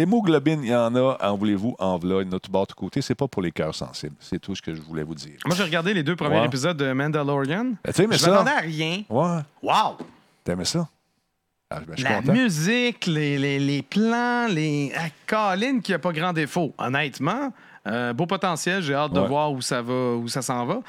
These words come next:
Speaker 2: Ce qui est plate sur Disney Plus, c'est qu'ils font pas comme Netflix. Étant donné qu'ils ont pas beaucoup de contenu original pour l'instant, vu que ça commence, là, ils, ils vont avec parcimonie, ils distribuent ça lentement. Fait que je pense que le prochain épisode, c'est genre dans deux jours, le vingt-deux,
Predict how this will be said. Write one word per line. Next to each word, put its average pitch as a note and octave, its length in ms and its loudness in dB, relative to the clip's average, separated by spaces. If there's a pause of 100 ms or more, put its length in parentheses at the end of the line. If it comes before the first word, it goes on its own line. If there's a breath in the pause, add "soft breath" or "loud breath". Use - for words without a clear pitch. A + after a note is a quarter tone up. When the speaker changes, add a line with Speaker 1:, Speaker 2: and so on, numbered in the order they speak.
(240 loud breath)
Speaker 2:
Ce - 80 -10
qui E3 60 -2
est E3 40 0
plate F3 200 -2
sur D3 100 -2
Disney B2+ 240 -2
Plus, E3+ 220 -2
c'est C3 180 -6
qu'ils - 120 -12
font B2+ 140 -4
pas D3+ 120 -4
comme B2+ 140 -2
Netflix. A#2+ 460 -4 (380 loud breath)
Étant C#3+ 180 0
donné D3+ 160 0
qu'ils G3 100 0
ont D3+ 60 0
pas D#3+ 100 0
beaucoup D3 220 -2
de D3 160 2
contenu D#3+ 420 2
original C#3 600 0
pour C3 160 -2
l'instant, C3 300 -2
vu C3+ 60 -8
que - 60 -8
ça C3 120 -2
commence, E3 540 -2
là, F3+ 100 0
ils, C#3+ 200 -6 (540 loud breath)
ils D3 180 -2
vont F#3+ 160 2
avec E3 280 -2
parcimonie, F#3 960 0
ils F#3+ 40 -2
distribuent D#3+ 440 -4
ça F3 260 0
lentement. D#3+ 400 0
Fait F3+ 60 -4
que E3+ 80 -4
je - 40 -6
pense F3 140 -4
que E3+ 40 -4
le C#3+ 40 -6
prochain B2 260 -2
épisode, D3 360 -2
c'est C3 80 -2
genre C3+ 240 0
dans B2 160 -2
deux D3 160 -2
jours, A#3 280 -2
le D#3+ 80 2
vingt-deux, F3+ 380 0